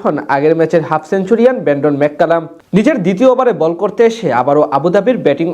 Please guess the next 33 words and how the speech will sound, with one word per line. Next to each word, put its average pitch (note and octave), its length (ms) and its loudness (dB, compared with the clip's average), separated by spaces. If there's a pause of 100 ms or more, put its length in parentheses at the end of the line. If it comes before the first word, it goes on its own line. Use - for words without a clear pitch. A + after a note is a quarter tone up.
(120)
অর্ডারে F#3 320 2 (160)
ধাক্কা D#3 340 -2
দেন A#3 120 0 (100)
তাসকিন - 380 -4
আহমেদ। D#3+ 280 -2 (440)
এবার C4 160 2 (120)
তার F3 220 2
বলে G#3+ 140 4 (120)
ডিসৌজার F3 500 0
হাতে A3 160 0 (120)
ক্যাচ F3+ 180 0 (120)
দিয়ে A3 160 2 (100)
বিদায় D#3+ 280 2
নেন G#3+ 120 -2 (100)
বিপিএলে E3 440 2
তার E3+ 180 0
সতীর্থ F3 320 -2 (120)
হতে G3 200 2
যাওয়া G#3 160 4 (120)
অ্যালেক্স B2+ 360 -6
হেলস। D3+ 200 2 (280)
প্রথম C#3+ 240 0 (120)
দুই E3+ 200 4
ওভারে G3 220 0 (100)
মাত্র D3+ 180 -6 (340)
আট G3 180 -2
রান G#3+ 140 0 (100)
দিয়ে A3+ 140 2 (100)
জোড়া C#3+ 220 0
উইকেট D3 320 -2
শিকার F#3+ 280 2
করেন F3 180 0 (140)
তাসকিন। D#3+ 400 0